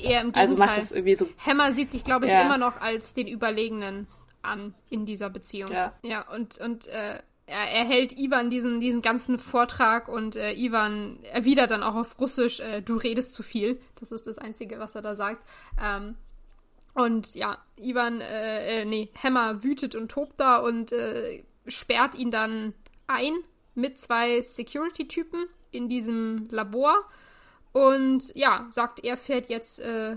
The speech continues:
Speaker 1: zur Expo und lässt ihn da mit diesen zwei absolut nicht lustig aussehenden Typen alleine.
Speaker 2: Ja.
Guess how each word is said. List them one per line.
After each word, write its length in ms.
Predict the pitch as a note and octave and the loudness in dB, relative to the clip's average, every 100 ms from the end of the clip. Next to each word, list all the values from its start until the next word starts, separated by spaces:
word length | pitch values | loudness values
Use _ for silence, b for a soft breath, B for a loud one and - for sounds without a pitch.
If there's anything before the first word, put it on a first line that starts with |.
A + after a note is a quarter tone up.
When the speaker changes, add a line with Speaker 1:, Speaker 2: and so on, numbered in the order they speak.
| - - | -12 -14
Speaker 1:
zur 500 | - A#3+ A3 G#3 - | -4 -2 0 -2 -4
Expo 420 | C#4+ - F#4+ D#4+ | -8 -6 -4 0
und 140 | C#4 A#3+ | 0 -2
lässt 180 | D4+ | -2
ihn 100 | D4 | -2
da 120 | B3+ B3 | -2 -2
mit 180 | B3 | -2
diesen 220 | B3 A#3 A#3 | -4 -6 -6
zwei 480 | A#3 A#3 A#3 A3+ - | -4 0 0 0 -2
absolut 580 | C#4+ - D4 C#4+ C#4 C4 | -4 -4 -10 -8 -8 -4
nicht 360 | F4+ - - G4 | -4 -4 -16 -4
lustig 440 | F4+ F4+ - D#4 B3 | -2 0 -2 -2 -2
aussehenden 760 | C#4 - B3 A#3+ A3+ A3 A3 - - _ - | -2 -2 -2 -2 -2 -4 -6 -10 -20 _ -8
Typen 360 | B3+ - G3 - _ _ _ _ | -8 -6 -12 -12 _ _ _ _
alleine. 380 | A3 G3 F3+ G#3 | 0 2 6 6
Speaker 2:
Ja. 160 | F3 | 4